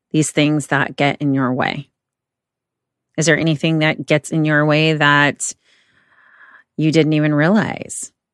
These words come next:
was about perfection? How you deal with other people sometimes around your perfectionism. Think about it. Just think about it.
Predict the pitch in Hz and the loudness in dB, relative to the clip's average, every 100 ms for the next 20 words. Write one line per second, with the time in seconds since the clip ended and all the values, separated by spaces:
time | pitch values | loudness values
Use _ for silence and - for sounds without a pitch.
0 | _ 160 156 156 - 170 - 220 - - | _ -4 -2 -2 -2 -4 -2 -2 -4 -8
1 | - _ _ _ _ _ _ _ _ _ | -12 _ _ _ _ _ _ _ _ _
2 | _ _ _ _ _ _ _ _ _ _ | _ _ _ _ _ _ _ _ _ _
3 | _ _ _ _ - 175 165 170 170 - | _ _ _ _ -2 2 4 6 6 4
4 | - 175 170 - - 285 - - - - | 0 0 -2 -2 2 2 2 -2 -2 -8
5 | _ _ - - 165 147 - 151 147 - | _ _ -18 -6 -4 -4 -4 -4 -4 -8
6 | - - - _ _ _ _ _ _ _ | -12 -16 -18 _ _ _ _ _ _ _
7 | _ _ _ _ _ - 147 147 151 151 | _ _ _ _ _ -2 0 0 0 -2
8 | 143 143 151 - 175 - 190 - 196 185 | -2 -4 -6 -8 -8 -8 -8 -8 -8 -8
9 | 175 _ _ _ _ _ _ _ _ _ | -10 _ _ _ _ _ _ _ _ _
10 | _ _ _ _ _ _ _ _ _ - | _ _ _ _ _ _ _ _ _ 0
11 | 226 233 214 208 226 - _ _ _ _ | 0 2 2 2 0 -4 _ _ _ _
12 | _ _ _ _ - - - - - - | _ _ _ _ -16 -12 -10 -10 -12 -14
13 | - | -14